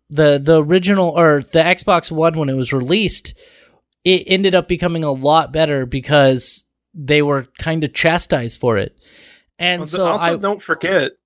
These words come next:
Speaker 2: that I don't think it, w-, there was, well, obviously there wasn't anything official that came out about it,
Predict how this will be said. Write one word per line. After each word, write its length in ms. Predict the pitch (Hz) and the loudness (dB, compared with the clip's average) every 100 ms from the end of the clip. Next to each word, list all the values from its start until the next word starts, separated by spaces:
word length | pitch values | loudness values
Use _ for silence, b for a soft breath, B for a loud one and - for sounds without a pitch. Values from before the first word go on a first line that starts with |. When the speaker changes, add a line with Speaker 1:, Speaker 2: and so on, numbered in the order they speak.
| _ | _
Speaker 2:
that 360 | 147 147 143 131 _ _ _ 143 139 139 131 - _ _ _ _ | -4 2 2 0 _ _ _ -16 -14 -12 -14 -16 _ _ _ _
I 160 | - 143 | -2 0
don't 160 | 208 - | -2 0
think 180 | 208 170 | 0 2
it, 40 | |
w-, 140 | 160 143 | 0 0
there 100 | 147 | -2
was, 160 | 139 156 | -2 -4
well, 260 | 143 135 135 | 0 2 4
obviously 420 | 143 139 123 135 | 4 0 -4 -4
there 100 | 135 | -2
wasn't 240 | 139 135 | 0 0
anything 320 | 135 127 135 - | -2 -4 -6 -4
official 320 | 143 135 175 | -2 -2 -4
that 80 | 170 | -2
came 220 | 180 185 | -2 2
out 140 | 190 | 2
about 240 | 190 202 | 2 2
it, 140 | 226 | 0